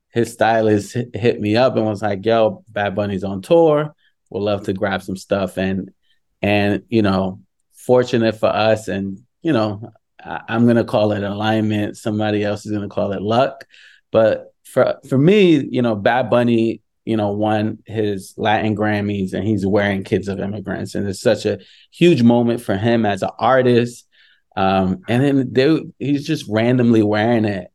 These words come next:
Um, and those were, like, just some big moments that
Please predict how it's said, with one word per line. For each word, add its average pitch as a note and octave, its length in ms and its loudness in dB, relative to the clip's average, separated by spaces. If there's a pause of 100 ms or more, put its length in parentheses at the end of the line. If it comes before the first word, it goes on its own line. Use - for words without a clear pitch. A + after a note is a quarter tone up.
Um, G2+ 540 -6
and G#2 120 -4
those F#3 220 2
were, C#4+ 80 4
like, A3+ 240 2
just F3+ 300 0
some D#3+ 240 2
big C3+ 260 2
moments A#2+ 540 2
that A2 340 0